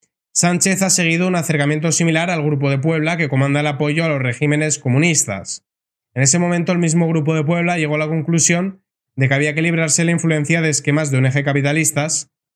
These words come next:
La actividad asesora de la mujer de Sánchez fue vista en ese momento como una nueva oportunidad de negocios para Begoña. La mayoría de estos países siguen bajo la influencia del comunismo.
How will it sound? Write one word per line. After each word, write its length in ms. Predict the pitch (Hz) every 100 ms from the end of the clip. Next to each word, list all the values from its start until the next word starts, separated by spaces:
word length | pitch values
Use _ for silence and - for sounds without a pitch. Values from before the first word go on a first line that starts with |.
| _ _ -
La 80 | 113
actividad 360 | 123 135 147
asesora 540 | 165 165 165 165 160 160
de 80 |
la 120 | 156 175
mujer 280 | 165 156
de 100 | 160
Sánchez 400 | 151 147 139 147
fue 140 | 135 139
vista 240 | 135 135
en 60 | 139
ese 160 | 127
momento 420 | 135 135 139 135 160
como 160 | 139
una 140 | 143 143
nueva 180 | 147
oportunidad 580 | 143 143 139 143 143 151
de 200 | 135 147
negocios 560 | 165 147 143 151 151 -
para 260 | - 123
Begoña. 540 | 123 147 190 139 98 - _ _ _ _ _ _
La 80 | 120
mayoría 320 | 135 143 165
de 60 | 160
estos 260 | - 160
países 400 | - 165 156 175
siguen 220 | 156 160 170
bajo 220 | 160 170
la 80 | 156
influencia 400 | 131 135 131 139
del 100 | 135
comunismo. 640 | 135 175 175 117 95 95